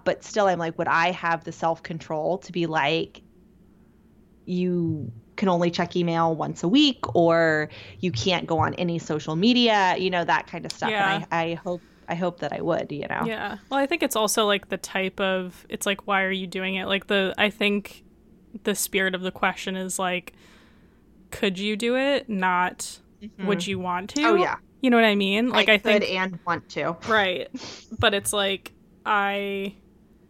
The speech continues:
Speaker 2: I think there is something nice about being in the moment and being disconnected, but it's also, like, it is also nice to be able to listen to a podcast while you're walking and, like, do all these other stuff. And I don't think that takes away necessarily
Speaker 1: Mm-hmm.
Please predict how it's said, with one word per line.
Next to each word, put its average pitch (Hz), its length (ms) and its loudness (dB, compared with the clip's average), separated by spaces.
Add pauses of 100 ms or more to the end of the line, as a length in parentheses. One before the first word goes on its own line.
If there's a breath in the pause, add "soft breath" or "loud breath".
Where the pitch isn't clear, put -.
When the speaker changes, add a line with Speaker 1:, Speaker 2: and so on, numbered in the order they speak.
(640)
Speaker 2:
I 247 80 0
think 220 140 0
there 208 120 0
is 202 140 0
something 196 240 0
nice 190 240 -2
about 190 180 0
being 190 260 4
in 185 60 0
the 190 80 0
moment 185 400 0
and 196 220 -2 (140)
being 196 340 0
disconnected, 190 640 -4
but 190 120 -2
it's 185 140 -6
also, 190 340 -2
like, 185 340 -2 (540)
it 220 100 2
is 196 160 2
also 196 320 0
nice 185 420 0
to 190 440 -4
be 202 160 -2
able 185 160 -2
to - 100 -8
listen 196 220 -2
to 214 100 0
a 214 60 0
podcast 233 480 2
while 202 100 2
you're 208 120 -2
walking 220 420 2
and, 196 80 -2
like, 196 160 -4
do 202 140 -2
all 190 100 -2
these 196 160 -4
other 202 160 0
stuff. 202 180 0
And 196 80 -2
I 190 80 4
don't 190 140 0
think 196 140 -4
that 190 200 -2
takes - 340 -4
away 185 640 0
necessarily 185 720 0
Speaker 1:
Mm-hmm. 156 160 2